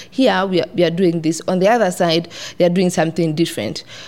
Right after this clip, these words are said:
For example, I'm very, very particular about being neat, cleaning after y-, after yourself. I remember the first time I told one of my children that, "Carry your plate to the kitchen," they looked at me in shock. And I was like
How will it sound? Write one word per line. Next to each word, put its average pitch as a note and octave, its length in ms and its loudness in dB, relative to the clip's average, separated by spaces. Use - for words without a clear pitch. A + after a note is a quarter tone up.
For F#3+ 200 2
example, F#3 600 2
I'm F3 160 -2
very, F#3 600 0
very F#3+ 520 2
particular D#3+ 680 -4
about D#3 520 -4
being D#3 220 -2
neat, F3 380 -2
cleaning A3+ 340 4
after F3 220 -2
y-, E3 240 2
after E3+ 220 -2
yourself. D#3+ 520 2
I E3+ 60 2
remember G#3 300 4
the F3+ 140 2
first F#3 280 -2
time F3 200 2
I E3+ 100 0
told E3+ 440 2
one E3+ 200 2
of E3+ 140 0
my D#3+ 120 -2
children E3 380 0
that, D3+ 200 -4
"Carry F#3 220 2
your E3+ 120 4
plate F3 320 -2
to - 60 -8
the D3 120 -2
kitchen," E3+ 360 -2
they E3 100 2
looked F3 240 -6
at D#3 220 -6
me D#3+ 100 -6
in D#3 100 -8
shock. D3 380 -6
And F3 140 2
I F3+ 40 6
was E3+ 140 2
like F3 280 2